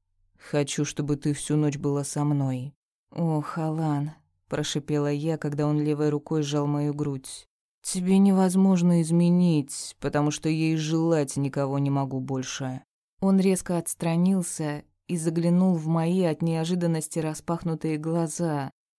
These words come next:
"Даже всё это время я думал только о тебе. Ни разу ни на кого не посмотрел. Ты мне веришь?" "Верю", честно призналась я, потому что теперь не видела повода, который бы позволил мне усомниться в любимом.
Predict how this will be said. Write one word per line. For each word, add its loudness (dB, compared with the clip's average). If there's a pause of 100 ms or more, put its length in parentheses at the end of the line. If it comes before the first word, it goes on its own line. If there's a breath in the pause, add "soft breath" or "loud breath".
"Даже 2
всё 0
это -2
время 2
я -2
думал 0
только -2
о -4
тебе. -4 (340)
Ни 6
разу 2
ни 0
на 0
кого -4
не -2
посмотрел. -6 (440)
Ты 0
мне 2
веришь?" -2 (540)
"Верю", 0 (280)
честно 0
призналась -2
я, 0
потому -4
что -6
теперь -4
не 6
видела 2
повода, 0
который -2
бы -4
позволил 0
мне 2
усомниться -2
в -6
любимом. -4